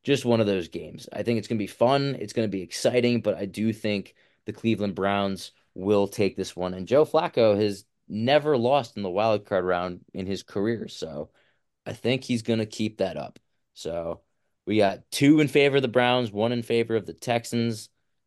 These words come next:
and we'll move on. We got the night game on Saturday.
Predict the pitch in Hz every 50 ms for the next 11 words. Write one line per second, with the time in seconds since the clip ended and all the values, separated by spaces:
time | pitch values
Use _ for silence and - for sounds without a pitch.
0 | _ _ _ _ _ - 98 101 101 98 98 98 95 98 101 98 101 95 92 95
1 | 107 117 113 113 - - 104 113 127 127 117 135 147 147 - - - - 50 -
2 | - 104 110 113 113 113 113 110 90 - - _ 107 117 117 113 113 123 143 135
3 | 113 135 139 139 135 131 123 117 - - 117 117 117 113 107 107 104 98 98 104
4 | 110 -